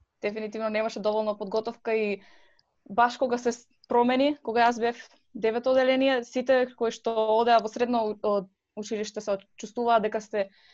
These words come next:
неподготвени за материјалот кој што ќе го учат во училиштето. И не знам колку да зборам на образовниот систем во државните училишта, но дефинитивно ги слушаме и нашите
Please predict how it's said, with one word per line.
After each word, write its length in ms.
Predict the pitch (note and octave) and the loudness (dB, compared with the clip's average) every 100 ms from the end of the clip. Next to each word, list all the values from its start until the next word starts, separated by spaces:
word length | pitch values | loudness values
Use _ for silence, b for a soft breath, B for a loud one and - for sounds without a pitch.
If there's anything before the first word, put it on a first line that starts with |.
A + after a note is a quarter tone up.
| b b b | b b b
неподготвени 560 | A#3 C4+ B3 B3+ C4+ | 0 2 2 4 2
за 140 | A#3+ B3 | 0 -2
материјалот 440 | A#3 A3 A3 A3+ - | -2 2 4 4 0
кој 80 | B3 | -4
што 120 | B3+ | -2
ќе 120 | B3+ G#3+ | -4 -4
го 160 | G#3+ | -4
учат 220 | A#3 C4 G#3+ | -4 -2 -2
во 100 | A#3 | -4
училиштето. 600 | A#3+ A#3+ B3 B3+ C#4 C#4 - _ _ _ _ - - - _ _ _ | -2 -4 -4 -4 -2 -2 -6 _ _ _ _ -20 -16 -16 _ _ _
И 400 | A#3+ A#3 A3+ A3+ - _ _ _ _ _ _ _ _ _ _ _ - | -2 -2 -2 -4 -10 _ _ _ _ _ _ _ _ _ _ _ -6
не 160 | A3 | -2
знам 200 | A3 A#3 | 0 -2
колку 300 | A#3+ B3+ A3+ | 0 2 2
да 100 | A#3+ | 0
зборам 300 | A3+ G#3+ A3+ | 0 0 0
на 80 | A3 | 0
образовниот 480 | G#3+ G#3 G#3+ A3 G#3+ | 0 0 -2 -2 -4
систем 320 | A3+ - A3+ | -6 -6 -6
во 400 | G3+ G3+ G3 F#3 - _ _ _ _ _ _ - | 0 4 4 4 -2 _ _ _ _ _ _ -12
државните 460 | G3+ G3+ A3 B3 C4+ | -6 0 0 0 -2
училишта, 520 | B3+ B3+ B3 - B3+ | -2 -4 -4 -4 -2
но 300 | A3+ G#3 G3+ | 0 2 2
дефинитивно 800 | G3 A3 A#3 A3 A#3 A3+ A3+ A3 - _ _ _ - | 2 0 -2 -4 -4 -2 0 0 -4 _ _ _ -14
ги 160 | F#3+ G#3+ | -10 -8
слушаме 640 | A#3 A#3 A3+ G#3 G3 - _ - | -8 -8 -6 -4 -6 -8 _ -10
и 360 | G3 F#3 F#3 - | -6 -6 -6 -8
нашите 520 | F#3+ F#3+ - G3 F#3 | -8 -8 -6 -6 -6